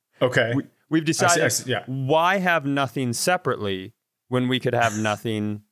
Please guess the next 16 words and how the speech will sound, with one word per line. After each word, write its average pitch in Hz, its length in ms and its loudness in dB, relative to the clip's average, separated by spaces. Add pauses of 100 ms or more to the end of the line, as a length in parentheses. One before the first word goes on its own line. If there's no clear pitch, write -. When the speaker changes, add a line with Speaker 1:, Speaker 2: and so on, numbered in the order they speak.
(480)
Speaker 2:
all 156 200 4
at 165 100 -2
the 143 60 -4
same 117 300 0
place? - 420 -8
Speaker 1:
You're 139 220 2
pulling 180 360 2
all 170 200 4
your 170 200 4
zero 143 460 4
balances 127 920 2
into 120 300 0
one, 117 480 0 (680)
under 135 240 4
one 135 220 2
umbrella. 107 540 -2